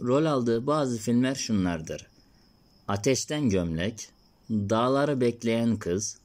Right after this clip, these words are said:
Cibali Karakolu, Ağlama Değmez Hayat, Küçük Hanımın Şoförü, Üç Arkadaş, Canım Kardeşim, Sahipsizler, Çeşme,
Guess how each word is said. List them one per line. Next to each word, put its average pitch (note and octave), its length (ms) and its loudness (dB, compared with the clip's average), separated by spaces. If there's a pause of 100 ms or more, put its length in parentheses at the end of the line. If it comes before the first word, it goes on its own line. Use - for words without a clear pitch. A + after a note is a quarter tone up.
(420)
Cibali C3+ 540 0
Karakolu, F2+ 720 -2 (680)
Ağlama C#3+ 640 0
Değmez B2+ 460 2
Hayat, F#2 540 -6 (600)
Küçük E3+ 320 -6
Hanımın C3 400 2
Şoförü, F#2+ 640 -2 (640)
Üç - 260 -2
Arkadaş, G2 720 -2 (400)
Canım B2+ 380 0
Kardeşim, G2+ 760 -2 (440)
Sahipsizler, A2 1080 -2 (680)
Çeşme, A#2 760 -2